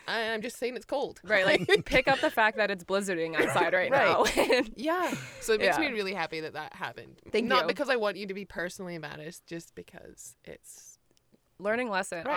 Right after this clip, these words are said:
Speaker 2: I always think o-, living overseas is the biggest, uh, way for a person to grow. Like, you learn so much about
Speaker 1: Oh, for
Speaker 2: yourself
Speaker 1: sure.
Speaker 2: and you grow so much. So I'm very fortunate and happy that I've had experiences like that. Well, this was fun. I think
Speaker 1: Has
Speaker 2: we are
Speaker 1: been.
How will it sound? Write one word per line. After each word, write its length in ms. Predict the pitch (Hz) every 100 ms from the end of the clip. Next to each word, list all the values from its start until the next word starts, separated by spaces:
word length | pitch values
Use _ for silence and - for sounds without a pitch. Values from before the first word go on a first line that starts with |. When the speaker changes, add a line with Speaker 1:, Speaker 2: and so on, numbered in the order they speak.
| 196
Speaker 2:
I 40 | 233
always 200 | 247 240
think 180 | 208 202
o-, 200 | 180 -
living 300 | 196 226 247
overseas 580 | 202 196 180 170 185 180
is 140 | 160
the 80 | 165
biggest, 580 | 165 165 165 175 - - _ _ _ _ -
uh, 240 | 170 165 165
way 400 | 165 165 165 165
for 160 | - 147
a 20 |
person 320 | - 165 -
to 60 | -
grow. 320 | - - -
Like, 180 | 185 180
you 120 | 196
learn 240 | 202 214 202
so 320 | - 190 185
much 260 | 165 165
about 160 | 170 170
Speaker 1:
Oh, 40 |
for 60 | 170
Speaker 2:
yourself 500 | 170 180 170 170 170
Speaker 1:
sure. 60 | 170
Speaker 2:
and 80 |
you 80 | 165
grow 220 | 151 160
so 180 | 165 165
much. 320 | 160 160 160
So 300 | - 160 101 -
I'm 340 | 180 175 - _ _ 185
very 640 | 175 196 208 180 165 - _
fortunate 420 | 170 170 190 196
and 80 | 180
happy 320 | 170 - 101
that 100 | 101
I've 140 | 101
had 160 | 180 190
experiences 600 | - - 98 - - -
like 160 | - _
that. 240 | - - _ _ _ _ _ _ _ _ _ _ _ -
Well, 380 | 247 240 147 95
this 220 | - -
was 180 | 190 -
fun. 280 | 185 180
I 80 | 208
think 200 | 214 202
Speaker 1:
Has 80 | 208
Speaker 2:
we 60 | 202
are 100 |
Speaker 1:
been. 80 | 196